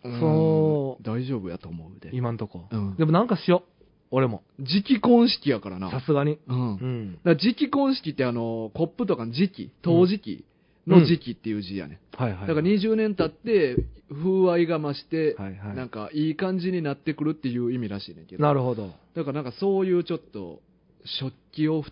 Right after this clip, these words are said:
Speaker 1: 人でお揃いで買うとか。
Speaker 2: あ、なるほどね。
Speaker 1: うん。
Speaker 2: なんかちょっと残るものをね。
Speaker 1: そうそうそうそう。
Speaker 2: うん、なんかちょっと考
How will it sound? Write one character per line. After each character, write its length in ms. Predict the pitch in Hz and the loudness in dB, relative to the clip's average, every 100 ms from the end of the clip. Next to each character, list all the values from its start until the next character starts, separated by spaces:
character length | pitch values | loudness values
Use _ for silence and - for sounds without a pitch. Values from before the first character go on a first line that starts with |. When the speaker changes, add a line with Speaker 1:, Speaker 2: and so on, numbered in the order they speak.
| 131 | -6
Speaker 1:
人 100 | 113 | -6
で 60 | 95 | -8
お 100 | 95 | -10
揃 260 | - 98 95 | -8 -6 -6
い 40 | |
で 80 | 92 | -8
買 160 | 98 104 | -8 -8
う 100 | 90 | -10
と 120 | 82 | -16
か。 160 | - - | -14 -6
Speaker 2:
あ、 160 | 143 | -4
な 100 | 139 | -2
る 80 | 131 | -4
ほ 60 | 123 | -4
ど 60 | |
ね。 60 | 180 117 107 90 - | -2 -2 -2 -6 -10
Speaker 1:
う 20 | |
ん。 40 | 143 | -12
Speaker 2:
な 80 | 147 | -12
ん 20 | |
か 80 | 139 | -12
ち 120 | 143 | -14
ょ 20 | |
っ 20 | - | -14
と 200 | - 92 _ 135 | -18 -18 _ -4
残 240 | 156 165 | 0 2
る 60 | 147 | 0
も 120 | 123 | -2
の 100 | 85 | -12
を 60 | 104 | -8
ね。 60 | 131 | 0
Speaker 1:
そ 140 | 143 | 0
う 40 | 110 | 0
そ 100 | 107 | -8
う 40 | |
そ 60 | 98 | -10
う 20 | |
そ 40 | |
う。 40 | 90 | -14
Speaker 2:
う 0 | |
ん、 0 | |
な 40 | |
ん 40 | 85 | -14
か 100 | 101 | -14
ち 60 | |
ょ 20 | 82 | -14
っ 20 | |
と 80 | - | -10
考 140 | 135 | -8